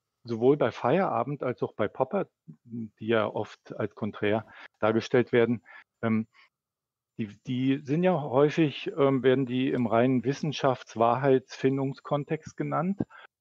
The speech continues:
Aber jetzt, äh, hast, haben wir gesehen, fürs gelungene Leben, für, für das gute Leben haben sie auch was zu sagen. Um, und da ist ja auf der einen Seite Popper,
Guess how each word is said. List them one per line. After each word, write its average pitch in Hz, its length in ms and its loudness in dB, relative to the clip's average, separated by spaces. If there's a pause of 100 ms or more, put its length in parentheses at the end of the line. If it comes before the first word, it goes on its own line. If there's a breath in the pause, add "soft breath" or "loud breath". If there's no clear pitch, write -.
(120)
Aber 127 180 2
jetzt, - 420 2
äh, 117 360 0
hast, 123 340 -6
haben 123 240 0
wir 123 260 2
gesehen, 135 500 -2
fürs 131 220 -2
gelungene 135 400 0
Leben, 147 420 0 (140)
für, 123 380 -2
für 120 140 -4
das 113 180 -4
gute 170 240 -6
Leben 143 280 0
haben 127 140 -2
sie 120 120 0
auch 123 200 -2
was 113 140 -8
zu 117 100 -6
sagen. 104 340 -6 (800 soft breath)
Um, 120 320 2 (180)
und 113 160 -4
da 131 60 6
ist 135 180 0
ja 156 80 4
auf 127 120 -4
der 135 120 0
einen 120 180 0
Seite 131 240 0
Popper, 202 540 -4